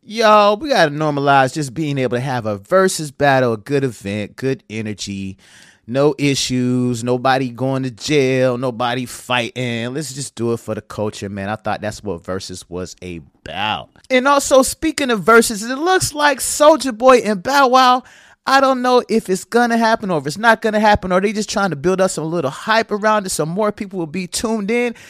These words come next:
But apparently, man, Soulja Boy and Bow Wow, they kinda getting in their real feels about this whole versus battle, man. There's a lot of smoke coming out. So apparently,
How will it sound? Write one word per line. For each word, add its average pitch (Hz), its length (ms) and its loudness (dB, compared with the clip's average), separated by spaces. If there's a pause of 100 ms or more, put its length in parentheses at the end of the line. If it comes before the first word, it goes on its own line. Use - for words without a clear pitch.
(200)
But 285 140 2
apparently, 294 480 4
man, 262 220 2
Soulja 330 440 0
Boy 262 360 4 (280)
and 285 340 4
Bow 226 280 4
Wow, 220 240 4
they 226 100 -2
kinda 240 300 -8
getting 190 340 -8
in 185 140 -6
their 175 160 -4
real 170 260 -4
feels 185 640 -2 (480)
about 180 320 4
this 160 120 -4
whole 156 220 2
versus 131 400 -2
battle, 110 320 -2
man. 107 160 -6
There's 131 120 -4
a 120 80 -2
lot 131 280 2
of 139 80 -4
smoke 135 340 -4
coming 120 280 -4
out. 117 260 -2 (340)
So 190 220 2
apparently, 214 1000 2